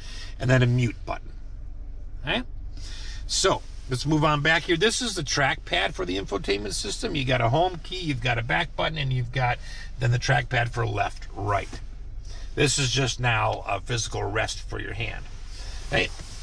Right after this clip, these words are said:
moving back a little bit, you got your,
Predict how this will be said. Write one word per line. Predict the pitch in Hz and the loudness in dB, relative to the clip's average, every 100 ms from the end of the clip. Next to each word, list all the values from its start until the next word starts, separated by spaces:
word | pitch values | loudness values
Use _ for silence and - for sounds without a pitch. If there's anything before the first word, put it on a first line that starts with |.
| - | 2
moving | 143 127 | 4 4
back | 127 202 220 | 6 4 4
a | |
little | 160 151 | 2 2
bit, | 151 233 - - - - - - - - - | 4 2 2 -16 -16 -14 -12 -12 -12 -12 -8
you | 120 | 0
got | 113 143 147 | 6 6 6
your, | 143 131 123 | 4 4 2